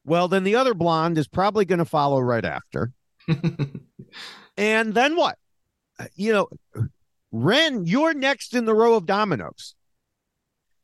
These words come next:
Speaker 1: And, you know, so over the years, I, I've seen this many times, people calling, "We need to have a strong tribe." And it's like,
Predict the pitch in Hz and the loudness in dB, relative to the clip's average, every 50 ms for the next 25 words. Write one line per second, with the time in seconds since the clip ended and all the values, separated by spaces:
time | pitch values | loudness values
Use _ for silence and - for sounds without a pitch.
0 | _ _ _ _ _ _ _ - 190 196 196 202 202 202 202 202 202 202 202 190 | _ _ _ _ _ _ _ -6 -4 -2 0 0 0 0 0 0 -2 -2 -4 -8
1 | - - - _ _ _ _ _ - 135 131 123 180 214 202 180 147 104 - - | -10 -14 -20 _ _ _ _ _ -20 -20 -16 -10 -4 0 0 0 0 -2 -2 -2
2 | 190 165 - - _ - 185 196 269 269 285 277 226 214 175 190 196 185 165 139 | -2 -2 -2 -4 _ -2 0 0 2 2 0 0 0 0 0 2 2 2 2 2
3 | 123 120 120 117 - - - 143 147 147 147 - 156 156 143 123 - 220 208 185 | 0 0 -2 -4 -4 -4 -2 -2 -2 -2 -2 -2 -2 -4 -4 -4 -4 -4 -2 -2
4 | 180 160 - 135 151 170 175 175 160 - - 135 160 151 117 82 65 69 - - | -2 -2 -2 -2 -2 0 0 0 -2 -2 -2 -2 -2 -2 -2 -4 -8 -12 -18 -20
5 | - - - - _ - - 220 220 - 226 214 175 - - - - 147 165 190 | -20 -20 -20 -20 _ -6 -4 -4 -2 0 0 0 -2 -2 -4 -6 -2 0 2 2
6 | 220 220 220 208 196 190 175 - - - _ - 120 175 180 175 180 190 180 156 | 4 4 2 2 2 0 0 -2 -4 -8 _ -4 -2 -2 0 0 0 -2 0 0
7 | 170 151 185 185 165 156 - - - 170 175 175 170 160 139 - - 160 160 160 | 0 0 0 0 0 -2 -4 -2 -2 0 0 2 0 -2 -2 -2 -2 0 0 2
8 | 147 123 110 95 80 76 - - - _ _ 127 139 147 131 - 151 139 - | 0 0 -2 -2 -4 -6 -12 -20 -20 _ _ -4 -2 -2 -2 -2 -4 -4 -4